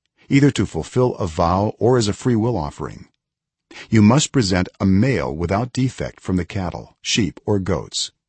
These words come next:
in order that it may be accepted on your behalf. Do not bring anything with a defect, because it will not be accepted on your behalf.'"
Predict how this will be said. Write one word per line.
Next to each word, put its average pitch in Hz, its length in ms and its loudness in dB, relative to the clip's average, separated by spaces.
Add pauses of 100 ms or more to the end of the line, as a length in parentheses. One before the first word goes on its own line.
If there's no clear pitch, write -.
(260)
in 107 140 4
order 131 260 4
that 104 140 2
it 101 80 -4
may 98 120 -2
be 92 180 0
accepted - 640 -6
on 87 140 -2
your 80 180 -2
behalf. 76 640 -10 (1040)
Do 123 120 4
not 143 240 6
bring 110 260 2
anything 123 480 2
with 101 100 0
a 98 60 0
defect, - 640 -6 (340)
because 117 280 2
it 127 100 0
will 104 180 2
not 113 400 2
be 90 120 -4
accepted 69 520 -8 (100)
on 82 140 -2
your 73 120 -4
behalf.'" 73 640 -14